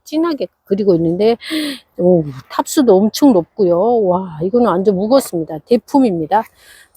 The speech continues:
네, 요 아이는, 요 아이도 이만 오천 원입니다. 원하시는 아이 데려가시면 될 것 같아요. 요 아이 데려가시든가, 저 아이 데려가시든가.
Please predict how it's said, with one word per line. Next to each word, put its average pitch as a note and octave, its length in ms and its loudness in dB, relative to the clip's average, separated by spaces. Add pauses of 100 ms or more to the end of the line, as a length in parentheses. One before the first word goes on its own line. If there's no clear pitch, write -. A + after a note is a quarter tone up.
(240)
네, E3+ 340 2 (180)
요 A#3+ 120 6
아이는, B3 400 2 (100)
요 A#3+ 80 6
아이도 C4 220 4
이만 A#3+ 300 0
오천 A3 300 -2
원입니다. E3+ 640 -6 (240)
원하시는 G#3 560 0
아이 D#3 160 -6
데려가시면 E3+ 540 -8
될 D#3 120 -10
것 - 120 -10
같아요. D3 280 -8 (500)
요 A3 40 2
아이 A#3 160 4
데려가시든가, G3 840 0
저 G#3 160 0
아이 F#3+ 180 -2
데려가시든가. D#3 720 -12